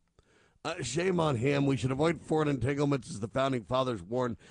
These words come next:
This, again, is just another pro-death agenda, ladies and gentlemen. How many people have been murdered,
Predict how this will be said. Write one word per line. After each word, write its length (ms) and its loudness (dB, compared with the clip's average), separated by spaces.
This, 160 0
again, 260 0
is 140 2
just 180 -2
another 380 2
pro-death 760 0
agenda, 440 0
ladies 300 -2
and 120 -10
gentlemen. 360 -2
How 300 2
many 200 4
people 300 2
have 100 0
been 160 2
murdered, 580 0